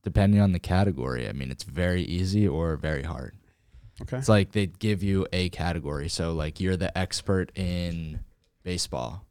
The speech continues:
Speaker 1: and then you go head to head against somebody else,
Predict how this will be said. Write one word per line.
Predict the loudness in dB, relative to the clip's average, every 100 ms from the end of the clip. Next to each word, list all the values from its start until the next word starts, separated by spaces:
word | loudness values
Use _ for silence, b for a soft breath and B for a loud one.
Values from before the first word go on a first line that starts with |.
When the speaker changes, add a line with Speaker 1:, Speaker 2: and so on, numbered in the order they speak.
| _ _ _ _ _ _ -4
Speaker 1:
and | -2
then | 0 -2
you | -2 -2 -2
go | -2 -4
head | -2 -4 -4
to | -6
head | -4 -2 -2
against | -4 -6 -6
somebody | -4 -4 -4
else, | -4 -4 -6 -8 -10